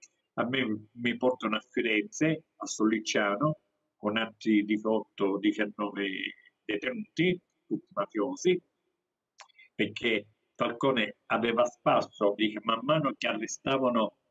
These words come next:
perché il maxiprocesso, diciamo, erano tanti in rapporto, i centosessantuno, che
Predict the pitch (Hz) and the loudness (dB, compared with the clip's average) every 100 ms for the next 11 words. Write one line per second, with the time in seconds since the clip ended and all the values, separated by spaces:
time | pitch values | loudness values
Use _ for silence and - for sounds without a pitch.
0 | _ _ _ 113 107 _ _ 127 120 127 | _ _ _ -12 -12 _ _ -4 -2 0
1 | - 147 131 165 - 135 131 135 131 - | 0 -2 0 0 0 0 2 2 0 -2
2 | 107 110 107 117 117 - _ 156 147 131 | -2 0 0 0 -2 -10 _ -2 2 2
3 | 123 175 165 - 135 123 - 107 92 - | 0 2 2 0 0 0 0 -2 -2 -2
4 | - 95 - _ _ _ 117 120 127 123 | -4 -6 -6 _ _ _ -2 0 0 -2
5 | 120 117 117 - 120 113 - 165 165 127 | 0 0 0 -2 -2 -4 0 4 4 2
6 | - | -4